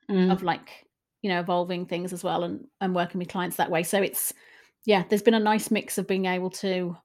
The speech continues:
Speaker 2: like, mentor clients as well as,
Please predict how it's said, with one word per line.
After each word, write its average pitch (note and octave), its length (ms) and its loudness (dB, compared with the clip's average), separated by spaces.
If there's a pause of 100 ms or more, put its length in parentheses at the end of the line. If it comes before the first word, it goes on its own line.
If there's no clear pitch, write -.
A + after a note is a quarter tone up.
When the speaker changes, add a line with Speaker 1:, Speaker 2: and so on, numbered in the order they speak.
(1300)
Speaker 2:
like, G3+ 220 2
mentor G3 800 2 (100)
clients F3 400 -4
as F3+ 100 -6
well F3+ 200 2
as, - 420 -4